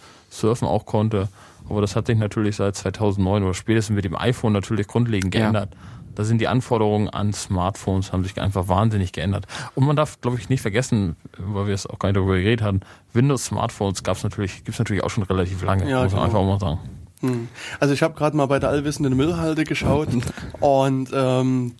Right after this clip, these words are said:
Speaker 3: die, dort wird geschrieben, dass, äh, dass der Vorreiter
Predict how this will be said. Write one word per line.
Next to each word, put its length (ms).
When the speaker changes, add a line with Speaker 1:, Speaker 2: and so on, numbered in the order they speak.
Speaker 3:
die, 140
dort 200
wird 180
geschrieben, 520
dass, 280
äh, 280
dass 580
der 100
Vorreiter 840